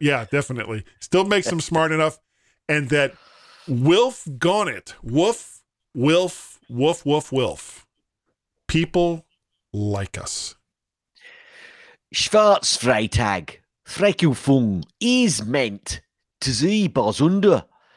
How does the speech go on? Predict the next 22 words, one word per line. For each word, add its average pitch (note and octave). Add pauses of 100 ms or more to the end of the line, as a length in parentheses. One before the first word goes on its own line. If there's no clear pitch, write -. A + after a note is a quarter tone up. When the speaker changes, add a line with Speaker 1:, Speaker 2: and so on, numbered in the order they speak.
(440)
Speaker 2:
Eh, D3+
I C#3
went D#3+
Liverpudlian C#3+
there. F#2+ (340)
Eh, F#3+
Speaker 1:
<laughs> C#4+
Speaker 2:
fun, G#3+ (500)
Diane, E3
get - (180)
was A#2+
er G#2 (120)
soll F#3 (220)
haben, C3+ (400)
gravet D#3+ (240)
vet, - (220)
gravet -
vet, B2+ (680)
Dirk G#3 (100)
nicht D#3+ (120)
spending A#2
is. E2